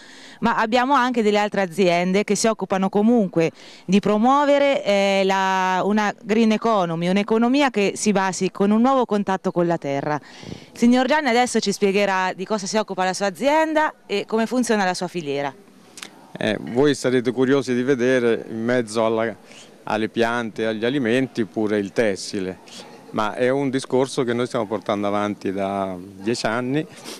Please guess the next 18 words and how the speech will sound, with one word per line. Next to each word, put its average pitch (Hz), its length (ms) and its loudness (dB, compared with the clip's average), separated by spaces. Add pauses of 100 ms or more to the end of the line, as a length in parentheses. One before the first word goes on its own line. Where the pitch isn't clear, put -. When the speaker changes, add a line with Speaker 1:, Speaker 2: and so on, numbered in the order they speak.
(240)
Speaker 2:
e 113 120 -4
siamo 120 240 0
molto 123 320 0
contenti 131 420 0
di 117 100 -2
partecipare 113 1000 -2
alla 110 240 -6
parte 107 380 -4
agricola, 107 440 -2
perché 113 400 -2 (320)
noi 139 260 2
consideriamo 127 960 -2 (420)
la 110 280 -2
nostra 135 320 -2
produzione, 156 640 -2 (300)
produzione 147 440 2
viene 135 160 2
dall'allevamento, 110 920 -2